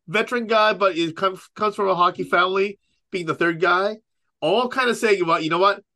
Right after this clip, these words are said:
This kind of sucks," right? You know, and, but they all made it very clear that, right, if you're gonna come into our locker room,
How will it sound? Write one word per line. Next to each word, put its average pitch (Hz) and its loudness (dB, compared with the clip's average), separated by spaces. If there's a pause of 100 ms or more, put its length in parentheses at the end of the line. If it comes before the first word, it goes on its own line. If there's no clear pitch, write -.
(240)
This 156 -4
kind 180 -2
of 202 0
sucks," 285 -4
right? 220 2 (260)
You 165 -6
know, 160 -2
and, 160 -2 (300)
but 160 0
they 180 6
all 196 0
made 233 -2
it 208 -2
very 190 4
clear 196 4
that, 143 2 (100)
right, 139 -4
if 139 -8
you're 160 -6
gonna 247 -4 (160)
come 208 -2
into 196 -2 (140)
our 190 2
locker 220 2
room, 120 -2